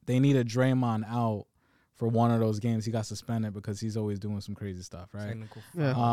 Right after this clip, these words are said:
Speaker 1: Um, I just, that's how I feel about the Warriors. I think they're kinda like the, the Patriots
Speaker 3: Mm.
Speaker 1: of, of the N B A.
Speaker 3: Hell
Speaker 1: Steph,
Speaker 3: yeah.
Speaker 1: like, they are just
Speaker 3: Unstoppable.
Speaker 1: they're, they're
Speaker 3: Always winning.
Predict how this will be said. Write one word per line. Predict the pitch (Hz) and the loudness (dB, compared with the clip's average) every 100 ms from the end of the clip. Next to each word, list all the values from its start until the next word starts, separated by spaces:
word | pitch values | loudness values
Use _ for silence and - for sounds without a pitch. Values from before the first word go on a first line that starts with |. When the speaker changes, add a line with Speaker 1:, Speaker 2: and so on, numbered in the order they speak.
| 117 117 113 | 4 2 2
Speaker 1:
Um, | 107 107 - _ 135 | -2 -4 -10 _ 4
I | 170 | 4
just, | 151 139 | 4 0
that's | 143 170 - | 2 2 2
how | 165 | 2
I | 156 | 2
feel | 165 | 2
about | 151 143 | 2 2
the | 135 | 0
Warriors. | 139 147 151 147 143 - | 2 4 4 4 4 0
I | - 135 | -4 -2
think | 143 135 | 0 -2
they're | 127 120 | -2 -4
kinda | 135 127 | -2 0
like | 117 113 - | 0 -4 -6
the, | 110 104 101 | -6 -6 -8
the | 104 - | -10 -8
Patriots | - 156 - 156 151 - - _ _ _ 151 | -2 -2 -2 -4 -4 -6 -14 _ _ _ 0
Speaker 3:
Mm. | 147 151 | 6 8
Speaker 1:
of, | 135 135 131 - | 10 8 6 2
of | 143 143 135 | 4 4 6
the | 139 | 2
N | 135 135 | 2 2
B | 131 131 | 4 4
A. | 123 120 120 117 | 6 6 4 2
Speaker 3:
Hell | 104 | 2
Speaker 1:
Steph, | 143 151 | 4 8
Speaker 3:
yeah. | 131 123 - _ - | 6 4 -4 _ 2
Speaker 1:
like, | 135 135 | 6 6
they | 147 156 | 8 8
are | 147 | 6
just | 131 127 113 - - - - | 4 2 2 -2 -6 -10 -4
Speaker 3:
Unstoppable. | 143 135 135 147 120 120 - | -2 2 4 4 0 -6 0
Speaker 1:
they're, | 139 139 135 | 4 6 4
they're | 123 131 127 123 120 117 | 2 2 2 2 0 2
Speaker 3:
Always | 151 151 | 2 2
winning. | 156 139 | 0 0